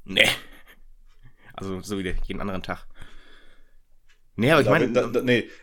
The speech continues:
Speaker 2: an, an jedem anderen Tag sind einfach nur die Gesundheitsämter überfordert. Über Weihnachten wird auch einfach nicht <laughs> getestet.
Speaker 1: Ja, weil am Weihnachten auch die Gesundheitsämter zu haben.
Speaker 2: Mhm.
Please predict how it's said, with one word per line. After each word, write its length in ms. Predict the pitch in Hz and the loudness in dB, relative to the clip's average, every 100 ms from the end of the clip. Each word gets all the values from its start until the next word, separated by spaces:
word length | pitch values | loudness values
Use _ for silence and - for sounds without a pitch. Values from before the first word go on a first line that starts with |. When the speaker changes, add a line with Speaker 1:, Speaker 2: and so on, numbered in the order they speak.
| - | -4
Speaker 2:
an, 220 | 110 127 131 | 0 0 0
an 140 | 117 | 0
jedem 200 | 117 123 | 2 0
anderen 280 | - 160 160 | 0 -2 -4
Tag 180 | - 160 | -6 -8
sind 160 | 139 | -8
einfach 200 | 123 127 | -6 -6
nur 100 | 131 | -4
die 120 | 127 110 | -4 -6
Gesundheitsämter 680 | 107 107 110 - 98 104 | -8 -8 -10 -8 -8 -6
überfordert. 500 | 104 101 - 98 92 - - - - | -6 -6 -4 -6 -6 -14 -20 -18 -6
Über 220 | 104 101 | -2 4
Weihnachten 400 | 117 135 127 117 | 4 4 0 -2
wird 100 | 120 | 2
auch 120 | 120 | 2
einfach 200 | 104 - | 2 -4
nicht 160 | 113 - | -8 -6
<laughs> 120 | - | -4
getestet. 760 | 139 - - 185 - 185 - - - - - - - - | 0 0 2 2 2 -2 -16 -18 -20 -20 -20 -18 -16 -6
Speaker 1:
Ja, 100 | 120 | 0
weil 100 | 131 | 2
am 120 | 131 | 4
Weihnachten 240 | 131 151 | 2 2
auch 60 | 131 | 0
die 140 | 139 | 0
Gesundheitsämter 460 | 131 139 143 110 - | 0 -2 -4 -6 -8
zu 200 | - 117 | -6 -6
haben. 220 | 87 87 - - - - - - | -6 -8 -8 -8 -10 -12 -14 -10
Speaker 2:
Mhm. 340 | 139 117 147 | -6 -4 -6